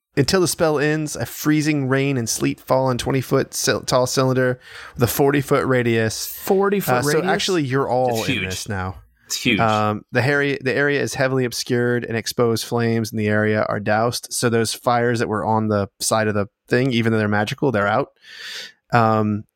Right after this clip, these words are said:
Speaker 1: uh, the ground in the area is covered with a slick ice, making it difficult terrain. When a creature enters the spell's area for the first time on a turn or starts its turn there, it must, it makes a dexterity saving throw. On a failed save, it falls prone.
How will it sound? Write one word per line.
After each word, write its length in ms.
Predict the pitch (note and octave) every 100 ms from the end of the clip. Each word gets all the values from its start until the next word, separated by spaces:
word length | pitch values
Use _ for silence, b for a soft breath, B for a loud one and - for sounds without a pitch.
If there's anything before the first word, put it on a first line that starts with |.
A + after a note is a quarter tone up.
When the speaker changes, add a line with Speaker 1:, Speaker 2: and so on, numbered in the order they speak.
| _ -
Speaker 1:
uh, 200 | B2 G#2+
the 120 | G#2+
ground 340 | A2+ B2 B2+ B2+
in 80 |
the 80 | B2
area 240 | A2+ A2+ A2
is 100 | G#2
covered 200 | B2+ A#2
with 80 |
a 40 | G#2+
slick 280 | - C3+ B2+
ice, 320 | A#2 A2+ A2 A#2
making 240 | A2 A2
it 80 | G#2
difficult 340 | A2 - A2+
terrain. 380 | - G#2 G2+ G2
When 100 | G2
a 40 | G2+
creature 320 | A#2+ A2 -
enters 300 | B2 C#3 A#2+
the 60 |
spell's 320 | A#2 - A#2 A2
area 240 | A2 A2
for 80 | -
the 80 | G#2+
first 220 | A#2 A2
time 160 | G#2 G#2+
on 60 |
a 60 | G#2
turn 320 | - E3 D#3
or 80 | A2+
starts 320 | - A#2 -
its 100 | -
turn 260 | - C3+ B2+
there, 240 | B2 A#2
it 160 | - A2
must, 320 | A2+ A2+ -
it 140 | - A2+
makes 340 | A#2+ A2+ - - B B B
a 60 | -
dexterity 480 | A2+ A#2 - A#2 G#2+
saving 300 | - G#2 G2+
throw. 180 | - G#2
On 80 |
a 60 | G#2
failed 260 | - A2 G#2
save, 300 | A2+ G#2+ G#2
it 100 | -
falls 300 | G#2 G#2 -
prone. 400 | - - -